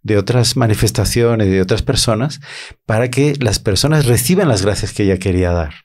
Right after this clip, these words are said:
¿no? O sea, por más que la voluntad humana se opusiera,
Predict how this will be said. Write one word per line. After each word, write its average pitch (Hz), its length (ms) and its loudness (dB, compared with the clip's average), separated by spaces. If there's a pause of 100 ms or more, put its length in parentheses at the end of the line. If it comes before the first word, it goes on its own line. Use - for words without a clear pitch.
(140)
¿no? 90 140 -4
O - 60 -8 (320)
sea, 110 160 0
por 98 140 2
más 117 180 0
que 156 80 0
la 139 80 4
voluntad 110 420 2
humana 110 460 2
se - 100 0
opusiera, 107 640 0